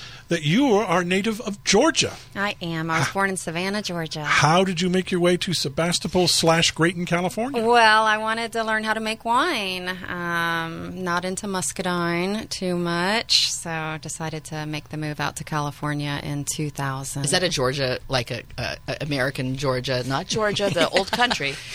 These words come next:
Speaker 3: Uh,
Speaker 2: Mu-,
Speaker 3: grape.
Speaker 2: yeah, muscadine is a grape variety that you can grow in the Deep South. Um,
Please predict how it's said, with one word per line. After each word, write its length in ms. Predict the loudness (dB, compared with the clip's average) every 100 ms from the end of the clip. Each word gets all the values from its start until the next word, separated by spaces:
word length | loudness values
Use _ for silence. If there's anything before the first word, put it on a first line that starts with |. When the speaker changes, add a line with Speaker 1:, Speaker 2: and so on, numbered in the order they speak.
| -8 -4
Speaker 3:
Uh, 300 | -2 -2 -4
Speaker 2:
Mu-, 80 | 2
Speaker 3:
grape. 200 | 4 4
Speaker 2:
yeah, 540 | 2 -2 0 2 2 2
muscadine 680 | 2 0 0 -2 0 0 -2
is 120 | -4
a 40 | -6
grape 260 | -6 -6
variety 640 | -6 -4 -2 -4 -6 -6 -6
that 200 | -6 -4
you 160 | -6
can 380 | -6 -4 -2 -2
grow 520 | -2 -4 -2 -4 -6 -6
in 140 | -4
the 80 | -4
Deep 280 | -6 -8 -6
South. 540 | -4 -2 -2 -2 -4 -8
Um, 200 | -6 -4